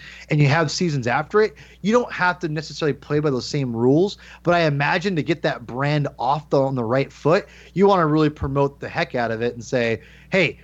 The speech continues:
here's the action figures, here's this, here's that, here's the new shirts," you know? Like, think of T-, The Force Awakens all over again. Like, it's gonna be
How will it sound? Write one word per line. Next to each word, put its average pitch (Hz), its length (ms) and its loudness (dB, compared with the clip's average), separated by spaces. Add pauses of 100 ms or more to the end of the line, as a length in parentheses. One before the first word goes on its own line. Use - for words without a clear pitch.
here's 180 180 2
the 143 140 -4
action 165 320 -2
figures, 104 300 -12
here's 175 200 -2
this, 165 260 -4
here's 160 260 -4
that, 160 220 0
here's 190 200 -2
the 170 80 -2
new 180 180 -4
shirts," 156 400 -6
you 170 100 -2
know? 160 180 -2 (280)
Like, 196 300 0
think 294 180 -2
of 214 160 -2
T-, - 140 -8
The 190 140 -4
Force 190 300 0
Awakens 156 440 0
all 143 220 4
over 120 200 0
again. 101 200 -8
Like, 127 160 -4
it's 185 240 0
gonna 208 220 0
be 156 400 -4